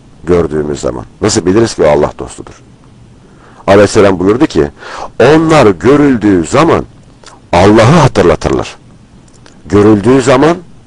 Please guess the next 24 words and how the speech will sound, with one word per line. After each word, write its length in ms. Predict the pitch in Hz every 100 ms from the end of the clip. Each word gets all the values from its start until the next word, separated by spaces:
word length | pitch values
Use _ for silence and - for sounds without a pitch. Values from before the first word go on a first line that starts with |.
| - - - - - _
Allah'ı 460 | - 98 98 98 127
hatırlatırlar. 840 | 107 92 95 80 - 73 62 - - - _ - _ _ _ - - - - -
Şimdi 180 | 131 143
başa 220 | 143 135
geliyoruz. 460 | 104 73 53 - - - - - - - - -
Tekrar 300 | 85 92 101
başa 180 | 92 90
geliyoruz. 460 | 78 58 60 - - - - - - - - - - - - - - - - - - - - - - -
Bir 120 | 139
insan 340 | 147 127 135 123
tek 240 | 127 117
başına 240 | 107 117
evinde 360 | 113 104 107 113
oturuyor, 360 | 98 98 104 101
balkonda 440 | 101 - 98 101
çay 200 | 110 101
sigara 340 | 95 90 98
içiyor, 220 | 92 104 101
kendi 240 | 95 101
kendisine 440 | 101 87 95 101
düşüncelere 540 | 90 95 90 92 95 87
dalmış. 380 | 82 92 104 - - - - - -
Bu 200 | 80 151
arada 460 | 101 87 98 110